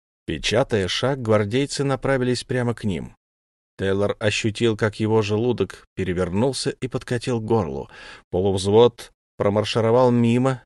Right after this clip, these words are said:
направляясь к дальним воротам. Желудок вернулся на свое место и благодарно притих.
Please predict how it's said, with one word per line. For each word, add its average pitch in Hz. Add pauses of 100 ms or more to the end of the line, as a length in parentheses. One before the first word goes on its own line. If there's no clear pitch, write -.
(180)
направляясь 95
к 98
дальним 95
воротам. 90 (540)
Желудок 98
вернулся 107
на 110
свое 113
место 107 (340)
и 117
благодарно 104
притих. -